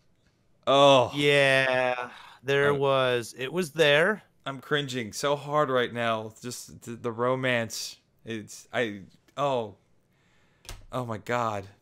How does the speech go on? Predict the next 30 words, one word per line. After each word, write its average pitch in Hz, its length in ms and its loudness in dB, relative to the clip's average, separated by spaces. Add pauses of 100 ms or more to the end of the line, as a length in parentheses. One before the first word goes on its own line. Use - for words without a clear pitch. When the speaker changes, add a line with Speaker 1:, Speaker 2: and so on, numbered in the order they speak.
(200)
Speaker 1:
Like 131 160 -2
a 139 60 -2
conversation 156 840 -2
tree 123 220 -2
when 117 140 0
I'm 110 100 -4
trying 123 220 -2
to 120 60 -2
get 110 140 -4
it 101 120 -4
on 107 300 -2
is 101 160 -8
just 104 280 -10
not 107 440 -2 (360)
my 110 240 -6
way 104 320 -2
of, 98 180 -6 (1300)
oh. 113 380 2 (180)
Anyway. 147 400 6
Speaker 2:
It's, - 180 -16
it's - 20 -20 (240)
definitely 240 840 -2
not 196 340 2
romantic. 143 1200 2 (500)
Speaker 1:
It's - 340 -18
definitely 156 400 4
Speaker 2:
Definitely... 208 420 4
not 170 340 2
romantic. 117 800 -6
More, 202 800 4